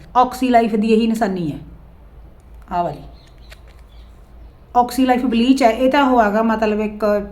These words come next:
ਜਦੋਂ ਬਲੀਚ ਹੋ ਹਟਦੀ ਹੈ ਬਾਅਦ 'ਚ ਚਿਹਰੇ 'ਤੇ ਲੱਗਦਾ। ਮਾਇਸਚਰਾਈਜ਼ਰ ਜਿਹਾ ਲਾ ਲਓ, ਕੀ ਹੈ ਤੇ ਕੀ ਲਿਖਿਆ ਮੈਨੂੰ ਸਮਝ ਨਹੀਂ ਆਉਂਦੀ। ਨੈਚੁਰਲ ਰਿਡਿਊਸ,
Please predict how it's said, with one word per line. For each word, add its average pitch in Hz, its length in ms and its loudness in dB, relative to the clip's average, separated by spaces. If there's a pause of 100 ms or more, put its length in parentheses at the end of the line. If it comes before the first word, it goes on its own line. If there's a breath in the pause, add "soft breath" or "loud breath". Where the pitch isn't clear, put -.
(720)
ਜਦੋਂ 196 260 -2
ਬਲੀਚ 202 340 0
ਹੋ 196 340 2
ਹਟਦੀ 185 320 -4
ਹੈ 190 40 -2
ਬਾਅਦ 185 280 -2
'ਚ 254 100 -6
ਚਿਹਰੇ 226 260 -2
'ਤੇ 254 120 -4
ਲੱਗਦਾ। 180 360 -4 (340 loud breath)
ਮਾਇਸਚਰਾਈਜ਼ਰ 220 600 2
ਜਿਹਾ 196 120 -2
ਲਾ 190 120 -2
ਲਓ, 190 120 -2
ਕੀ 208 280 -4
ਹੈ 220 80 -2
ਤੇ 226 100 -8
ਕੀ 208 180 -6
ਲਿਖਿਆ 185 240 -6
ਮੈਨੂੰ 175 200 -10
ਸਮਝ 160 300 -12
ਨਹੀਂ 185 160 -10
ਆਉਂਦੀ। 165 280 -12 (1700)
ਨੈਚੁਰਲ 262 640 2
ਰਿਡਿਊਸ, 208 580 0